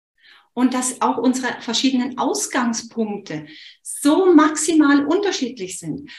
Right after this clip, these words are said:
und dass das, was für einen funktioniert hat, möglicherweise für alle anderen funktioniert, die genau so ticken wie ihr und die genau dieselben Ausgangspunkte haben und dieselbe Ausgangssituation haben.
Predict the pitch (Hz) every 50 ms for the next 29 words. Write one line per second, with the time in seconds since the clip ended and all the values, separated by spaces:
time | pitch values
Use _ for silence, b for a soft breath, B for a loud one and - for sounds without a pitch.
0 | B B B - 226 220 220 220 220 - - 277 370 440 440 - - 254 233 233
1 | - - 247 - - - - 294 359 403 381 370 339 330 - 339 311 - - -
2 | 302 269 262 285 330 427 440 - - 262 202 - - - _ _ _ _ _ _
3 | _ _ _ _ _ _ _ _ _ _ _ - 262 349 403 403 359 359 349 311
4 | 269 240 226 220 240 277 277 320 302 - 277 240 - 208 208 202 196 208 220 269
5 | 285 302 285 269 262 - 262 247 240 - - 233 214 240 302 311 302 - 233 -
6 | 220 208 208 220 240 294 311 302 294 - _ _ _ _ - - 214 220 214 214
7 | - - 392 403 415 403 370 320 285 247 - 214 214 214 214 226 226 220 220 226
8 | 226 247 262 311 392 392 311 277 285 269 247 247 240 233 226 - - - - _
9 | - 226 285 - - - - - 285 269 262 254 - - 240 226 208 - 208 190
10 | 185 190 185 190 190 196 196 - 196 - 226 208 196 190 - - 190 196 - -
11 | 185 175 170 - - 175 - 175 151 - - - - 370 480 453 320 247 180 165
12 | 160 - 160 151 151